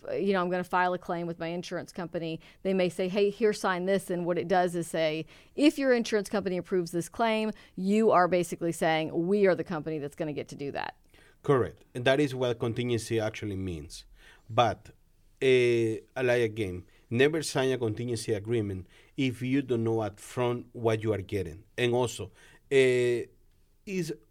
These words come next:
Speaker 2: before to do, to sign a contingency, make sure to do your homework properly. Make sure to check what is the warranty that you're gonna get, the shingle that you're gonna get,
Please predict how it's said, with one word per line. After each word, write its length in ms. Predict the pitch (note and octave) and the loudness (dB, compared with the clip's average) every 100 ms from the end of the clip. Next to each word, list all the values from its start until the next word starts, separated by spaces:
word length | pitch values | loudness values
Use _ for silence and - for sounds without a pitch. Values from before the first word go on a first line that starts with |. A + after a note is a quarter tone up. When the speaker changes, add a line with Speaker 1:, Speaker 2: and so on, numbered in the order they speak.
| - D3 | -8 -2
Speaker 2:
before 580 | D3 - - F3 E3 | -2 -2 -2 2 4
to 220 | C#3+ - A2+ | 2 -2 -8
do, 220 | A#2+ - | -8 -10
to 160 | - A#2 | -6 -4
sign 200 | C3 C3 | -2 0
a 40 | |
contingency, 560 | A#2+ A2+ A#2+ G#2 G2+ G2+ - - | 0 -2 -2 -4 -6 -12 -16 -6
make 220 | A#2+ D3+ D3+ | 2 4 2
sure 240 | - E3+ | 0 -2
to 160 | E3+ C#3 | -2 -6
do 100 | C3+ | -2
your 200 | C#3 C3+ | -2 -2
homework 480 | B2 B2+ B2 A#2 | -2 -2 0 -4
properly. 480 | - A2+ - C#2 - _ _ _ - _ - | -4 -6 -6 -12 -14 _ _ _ -20 _ -2
Make 240 | B2 B2+ | 0 0
sure 220 | - C3 | -2 -4
to 140 | B2 A2 | -4 -6
check 420 | - - B2 A#2 | -6 -4 -4 -2
what 200 | A#2+ A#2 | -2 0
is 140 | A#2 | -2
the 120 | A#2 A2 | -2 -4
warranty 420 | A2 C#3+ D3 A2 | -2 -2 -2 -4
that 120 | G2+ | -4
you're 120 | G2 | -4
gonna 180 | G2 F2+ | -6 -8
get, 240 | F2 E2+ _ - | -10 -12 _ -8
the 100 | A#2 | -2
shingle 380 | A2+ - D#3+ D3 | -2 2 4 4
that 100 | A#2 | 2
you're 160 | G#2+ G2 | 0 -2
gonna 240 | G2 F#2+ | -4 -6
get, 280 | F2+ F#2 E2+ | -8 -10 -12